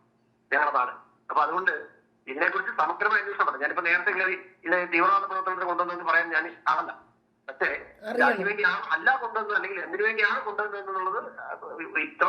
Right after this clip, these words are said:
Speaker 1: സമയമല്ലായുള്ളൂ. അന്വേഷണ ഉദ്യോഗസ്ഥർക്ക് സമയം കൊടുക്കുക. ഇനി അവരുടെ അന്വേഷണം അപര്യാപ്തമാണെന്ന് തോന്നിയാൽ നമുക്ക് കൂടുതൽ അന്വേഷണം.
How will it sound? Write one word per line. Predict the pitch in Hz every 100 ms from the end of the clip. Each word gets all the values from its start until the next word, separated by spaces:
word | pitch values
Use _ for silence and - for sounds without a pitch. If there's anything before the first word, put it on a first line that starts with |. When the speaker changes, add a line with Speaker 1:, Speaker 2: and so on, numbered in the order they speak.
| 190
Speaker 1:
സമയമല്ലായുള്ളൂ. | 185 202 190 180 180 - _ -
അന്വേഷണ | - 156 -
ഉദ്യോഗസ്ഥർക്ക് | 165 170 180 170 170
സമയം | 170 180
കൊടുക്കുക. | 175 185 - - 151
ഇനി | 165
അവരുടെ | 190 190
അന്വേഷണം | 202 214 220
അപര്യാപ്തമാണെന്ന് | 202 214 214 220 220 220
തോന്നിയാൽ | 220 262
നമുക്ക് | 233 226
കൂടുതൽ | 208 185
അന്വേഷണം. | 170 156